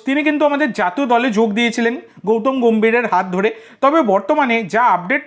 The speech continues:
পাওয়া যাচ্ছে, এই অভিষেক নায়ার, তাকে কিন্তু ছাঁটাই করে দিয়েছে বিসিসিআই। মানে অভিষেক নায়ার বর্তমানে তাকে কিন্তু আর জাতীয় দলের সাথে তিনি যুক্ত নেই এবং তাকে কিন্তু ছাঁটাই করে দেওয়া হয়েছে, এই রকমই খবর পাওয়া যাচ্ছে। তো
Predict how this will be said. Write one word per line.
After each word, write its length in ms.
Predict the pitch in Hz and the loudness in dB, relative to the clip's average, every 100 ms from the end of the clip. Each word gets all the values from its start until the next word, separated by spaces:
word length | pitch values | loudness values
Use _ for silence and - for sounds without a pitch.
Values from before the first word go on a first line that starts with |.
| 220 | 0
পাওয়া 180 | 202 262 | 2 2
যাচ্ছে, 260 | 262 - 196 196 _ 202 208 | -2 -2 -4 -4 _ -6 -2
এই 80 | 302 240 | 2 2
অভিষেক 280 | 226 254 285 226 | 0 -2 -2 0
নায়ার, 260 | 233 226 - - | 2 0 -2 -4
তাকে 180 | 208 254 | -4 -2
কিন্তু 180 | 277 262 285 | -4 -4 -4
ছাঁটাই 340 | - 180 233 277 | -2 -2 -2 -2
করে 140 | 254 254 | -2 0
দিয়েছে 260 | 247 247 254 254 - | 0 0 0 -2 -4
বিসিসিআই। 520 | 185 202 240 240 226 240 - - - | -4 -4 -4 -2 0 -2 -8 -10 -4
মানে 140 | 208 285 226 | 0 2 0
অভিষেক 280 | 226 294 262 | 0 -2 0
নায়ার 220 | 233 233 254 208 | 2 2 2 0
বর্তমানে 400 | 208 254 254 277 277 | 0 0 0 -2 0
তাকে 300 | 196 202 240 233 | 0 0 -4 -4
কিন্তু 220 | 240 277 349 - - | -2 -2 -4 -6 -2
আর 100 | 190 262 - - - 180 | -2 -2 -12 -20 -10 -2
জাতীয় 260 | 190 190 262 | -2 -2 0
দলের 200 | 226 214 220 | 2 2 0
সাথে 160 | 214 233 | -2 -2
তিনি 120 | 240 262 196 | -2 -2 -2
যুক্ত 200 | 202 247 233 | -4 0 0
নেই 100 | 254 233 | 2 0
এবং 120 | 240 240 | 0 -2
তাকে 160 | 196 202 | -4 -2
কিন্তু 160 | 214 262 - | -2 -4 -2
ছাঁটাই 280 | 185 185 214 | -2 0 0
করে 120 | 226 233 | 2 2
দেওয়া 140 | 196 180 | 2 2
হয়েছে, 180 | 190 190 240 | 0 0 0
এই 60 | 202 | 2
রকমই 220 | 196 220 226 | 0 -2 -2
খবর 180 | 185 208 214 | 0 2 2
পাওয়া 160 | 180 180 | 0 0
যাচ্ছে। 240 | 180 220 240 - - | -2 -4 -4 -10 -20
তো 60 | 214 | -6